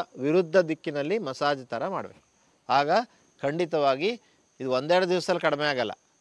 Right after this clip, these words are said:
ಒಂದು ಮೂರು ತಿಂಗಳ ನೀವು ಮಾಡಿದಾಗ ಆ ಒಂದು ಹೇರ್ ಗ್ರೋತ್ ಕಡಿಮೆ ಆಗಲಿಕ್ಕೆ ಇದು ಸಹಾಯ ಮಾಡುತ್ತೆ. ಇನ್ನು ಕೆಲವರಿಗೆ ಲೆಮನ್ ಆಗೋದೇ ಇಲ್ಲ ಅಂತಿದ್ರೆ ಇನ್ನೊಂದು ಉಪಾಯ ಅಂದ್ರೆ ಓಟ್ಸ್. ಓಟ್ಸನ್ನು ಸ್ವಲ್ಪ ಪುಡಿ ಮಾಡ್ಕೋಬೇಕು ಮಿಕ್ಸಿಯಲ್ಲಿ ಹಾಕಿ.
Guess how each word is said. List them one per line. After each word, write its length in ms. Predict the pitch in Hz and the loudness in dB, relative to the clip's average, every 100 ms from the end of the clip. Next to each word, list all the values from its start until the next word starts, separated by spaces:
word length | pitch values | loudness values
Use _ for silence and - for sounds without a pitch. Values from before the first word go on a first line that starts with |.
| _ _ - | _ _ -16
ಒಂದು 120 | 127 | -10
ಮೂರು 300 | 123 147 190 | -6 -2 0
ತಿಂಗಳ 320 | 190 175 180 180 | 0 -2 -2 -2
ನೀವು 220 | 170 165 | -2 -2
ಮಾಡಿದಾಗ 420 | 151 147 135 143 | -2 0 0 2
ಆ 200 | 160 143 | 4 4
ಒಂದು 240 | 143 135 | 2 -2
ಹೇರ್ 260 | 123 127 139 | -4 -2 -4
ಗ್ರೋತ್ 320 | 127 127 117 151 | -2 -4 -4 -4
ಕಡಿಮೆ 240 | 123 123 | -4 -4
ಆಗಲಿಕ್ಕೆ 380 | 120 110 107 165 | -6 -8 -8 -10
ಇದು 160 | 131 156 | -10 -10
ಸಹಾಯ 340 | 113 113 113 | -6 -2 -2
ಮಾಡುತ್ತೆ. 440 | 107 95 90 _ _ _ _ _ _ _ _ _ _ _ _ _ _ _ | -2 -8 -10 _ _ _ _ _ _ _ _ _ _ _ _ _ _ _
ಇನ್ನು 160 | 170 202 | -4 -2
ಕೆಲವರಿಗೆ 480 | 185 180 190 190 185 | 2 4 6 6 4
ಲೆಮನ್ 320 | 160 160 175 | 4 2 0
ಆಗೋದೇ 440 | 151 151 175 170 | 0 2 2 4
ಇಲ್ಲ 240 | 165 147 139 | 2 4 2
ಅಂತಿದ್ರೆ 440 | 131 131 127 127 | 0 -6 -2 -2
ಇನ್ನೊಂದು 460 | 95 123 160 180 160 | -2 -6 -6 -2 -2
ಉಪಾಯ 280 | 143 143 131 | 0 2 2
ಅಂದ್ರೆ 460 | 120 139 120 120 _ _ _ - | 0 -2 -2 -4 _ _ _ 0
ಓಟ್ಸ್. 380 | 156 180 - - _ _ _ _ _ _ _ _ | 4 4 0 -18 _ _ _ _ _ _ _ _
ಓಟ್ಸನ್ನು 520 | 147 208 190 202 180 | 2 4 4 0 0
ಸ್ವಲ್ಪ 220 | 175 165 165 | 0 -2 -2
ಪುಡಿ 300 | - 165 185 | -2 2 2
ಮಾಡ್ಕೋಬೇಕು 520 | 170 147 135 117 120 | 2 0 -2 -6 -8
ಮಿಕ್ಸಿಯಲ್ಲಿ 420 | 127 - 151 131 | -12 -4 -2 2
ಹಾಕಿ. 240 | 117 - | 0 -2